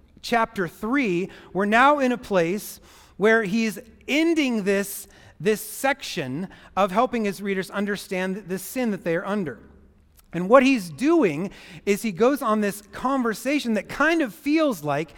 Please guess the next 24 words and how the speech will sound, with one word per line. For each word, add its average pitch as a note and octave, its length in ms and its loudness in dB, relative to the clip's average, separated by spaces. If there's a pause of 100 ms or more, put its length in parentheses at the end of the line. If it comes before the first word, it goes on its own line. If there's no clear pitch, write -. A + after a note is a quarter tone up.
(160)
he's G#3 180 -4
having A3+ 300 2
it A3 100 -6
with F#3 200 -4
an F#3+ 120 -6
imaginary F3 600 -2
person. F3 540 -4 (720)
He F#3 120 -2
raises F#3+ 400 2
a F#3 40 -4
question, A#3 600 0 (240)
and D3 120 -6
then D#3 80 -2
he A3 140 0
answers F3+ 400 -4
it. A2+ 120 -14 (400)
He C#3+ 140 -6
raises D#3 340 -4
a D#3 40 -14
question, A#3+ 600 -2 (200)
and D3+ 120 -4
then F#3 100 -2
he A#3+ 120 0
answers. C4+ 560 -6